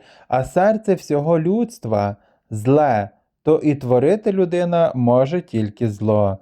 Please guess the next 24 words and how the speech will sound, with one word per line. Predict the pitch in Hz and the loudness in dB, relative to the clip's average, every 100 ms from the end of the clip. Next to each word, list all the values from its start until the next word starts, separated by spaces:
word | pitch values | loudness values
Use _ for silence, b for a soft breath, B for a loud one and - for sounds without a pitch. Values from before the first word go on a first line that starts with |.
| b b | b b
коли | - 131 180 | -2 2 4
вона | 208 202 185 180 180 | 4 2 2 0 0
надана | 120 123 156 175 127 107 107 | -2 0 0 0 -2 -2 -4
сама | - 110 135 160 | -4 0 0 -2
собі, | - 107 110 156 180 - b b | -4 -6 -4 -6 -8 -12 b b
бо | 123 151 | -2 -2
тіло | 156 240 254 | 0 0 0
бажає | 196 208 190 202 202 196 | 2 2 2 2 2 0
противного | 196 127 117 120 117 117 117 107 | -2 -2 0 0 2 0 0 -2
духові, | 104 143 156 160 151 151 147 B B | -2 -4 -2 -2 -2 -4 -6 B B
а | - 147 | -2 -2
дух | 147 196 233 | 0 -2 -2
противного | - 190 - 117 117 117 123 | -2 -2 2 0 2 0 0
тілу, | 120 - 117 113 107 104 107 b b | -2 -2 0 0 0 -4 -6 b b
і | 160 | -4
супротивні | 165 208 208 208 202 254 240 175 | -2 -2 0 0 0 0 2 2
вони | 135 131 139 160 | 2 2 2 2
один | 147 123 131 160 - | 2 0 0 0 -2
одному, | 143 170 135 120 107 104 101 - b b _ | 0 0 0 0 0 0 -2 -6 b b _
щоб | - 113 | -4 -2
ви | 104 120 | 2 0
чинили | 120 117 113 151 196 | 2 0 2 4 2
не | 185 180 | 2 0
те, | 170 160 165 | 2 2 0